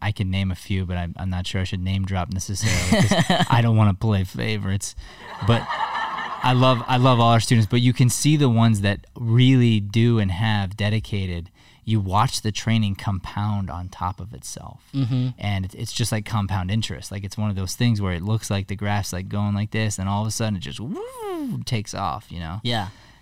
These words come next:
Speaker 1: And
Speaker 2: And, and, and I just thought of a way to, to help you not name drop, but it, it's, uh, you and I have had this conversation multiple times when I'm editing the masterclass. It's crazy, but the people who get emotional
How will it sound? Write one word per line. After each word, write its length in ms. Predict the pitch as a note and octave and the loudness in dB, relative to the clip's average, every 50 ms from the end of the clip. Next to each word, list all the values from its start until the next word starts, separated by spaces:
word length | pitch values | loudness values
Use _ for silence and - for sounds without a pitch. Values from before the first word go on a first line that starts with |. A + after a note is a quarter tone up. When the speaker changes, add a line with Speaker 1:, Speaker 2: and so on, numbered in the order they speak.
| - | -4
Speaker 1:
And 120 | F#2+ G2+ D3 | -2 0 2
Speaker 2:
And, 180 | D3 C#3+ C#3 - | 2 0 0 0
and, 280 | C#3+ C#3 C3+ C3+ B2+ - _ - | -2 0 0 0 -2 -6 _ -6
and 160 | C3+ C3 B2+ | -4 -2 -2
I 120 | B2 B2 B2 | -2 -2 -4
just 400 | A#2+ A#2+ C3 B2 - - - - | -4 -4 -4 -4 -4 -8 -8 -4
thought 200 | C#3 A#2 A2+ G#2+ | -2 -2 -2 -2
of 120 | G#2+ G2+ | -4 -6
a 60 | G#2 G2 | -6 -6
way 340 | G2+ A2 A2 G#2 G#2 A2 G#2+ _ - | -4 -2 -2 -2 -2 -2 -4 _ -4
to, 260 | - A#2+ A2+ G#2+ - _ _ _ - | -4 -4 -4 -4 -10 _ _ _ -6
to 160 | - B2 A2+ | -4 -4 -2
help 240 | A#2 A#2+ A2+ G#2+ A2 | -2 -2 -4 -4 -6
you 140 | G#2+ G#2+ | -6 -6
not 320 | G2+ G#2+ A2 A#2 B2 - A2 | -4 -4 -4 -4 -4 -6 -6
name 240 | A2 G#2 G2+ G2 G2+ | -8 -6 -6 -6 -8
drop, 340 | - G#2+ G2 F#2+ F#2+ - | -6 -4 -4 -4 -4 -4
but 160 | - A2 G#2 G#2 | -6 -6 -6 -6
it, 160 | G2+ - - - | -8 -10 -10 -10
it's, 460 | G#2 A2 G2+ - - - - - - - | -10 -10 -10 -8 -10 -12 -12 -12 -10 -6
uh, 140 | A#2+ A2 G#2 | -4 -4 -4
you 200 | G#2+ A2+ C3+ C#3+ | -2 -2 -2 -2
and 100 | C3 B2 | -2 -2
I 100 | A#2 A#2 | -2 -2
have 120 | A2 G2+ - | -4 -4 -4
had 180 | A2 A2 G#2 | -4 -4 -4
this 180 | G#2 G#2+ - - | -4 -6 -8 -8
conversation 680 | - - A2 A2 G2 G#2 - - A#2+ A2+ - - G#2+ | -6 -4 -4 -4 -4 -6 -6 -4 -4 -4 -4 -4 -4
multiple 460 | G#2 G#2 A2+ - - C3 B2 - A2+ | -4 -4 -6 -6 -6 -10 -8 -8 -12
times 480 | - - A2 G2+ G2+ G2+ G2+ G2 - - | -8 -6 -4 -4 -2 -4 -4 -6 -8 -8
when 160 | G#2 G#2 G#2 | -6 -6 -4
I'm 160 | G2+ G2 G2 G2 | -4 -4 -4 -6
editing 460 | F2 G#2 G#2+ G2+ G2 G2+ G2 F#2+ F#2+ | -6 -4 -6 -4 -4 -6 -6 -6 -8
the 60 | F#2+ | -8
masterclass. 880 | F#2+ G2+ A2 B2+ C#3+ - - C3 A#2 - - G#2 F2+ F#2 F2+ - - _ _ _ - _ _ _ _ _ _ - | -6 -4 -2 -2 -4 -4 -6 -10 -10 -8 -8 -10 -8 -8 -10 -12 -16 _ _ _ -20 _ _ _ _ _ _ -6
It's 220 | C3 - - - | -6 -4 -4 -10
crazy, 680 | - - - D#3 E3+ G3 G#3+ D#3+ B2+ A#2+ A#2 A#2 G#2+ - _ _ _ _ _ _ _ _ | -14 -10 -6 -2 0 0 0 0 0 -2 -2 -2 -4 -6 _ _ _ _ _ _ _ _
but 440 | - B2+ B2 A2+ G#2+ - - - - _ _ _ _ _ _ _ _ _ _ _ | -4 -2 0 0 -2 -4 -8 -16 -18 _ _ _ _ _ _ _ _ _ _ _
the 100 | - - B2+ | -4 -4 0
people 340 | - E3 F3+ E3+ - G3+ F3 | 0 0 0 2 0 0 2
who 140 | E3 D#3+ | 2 0
get 260 | C#3 C#3 D3 D3 C#3 - - | 0 0 -2 -2 -2 -4 -4
emotional 840 | B2+ A#2+ A#2+ B2+ D#3 D#3+ - - - A#2+ G#2 F#2+ F2+ E2+ D#2+ - | -4 -2 -2 -2 -2 -2 -2 -4 -4 -4 -4 -6 -6 -8 -12 -14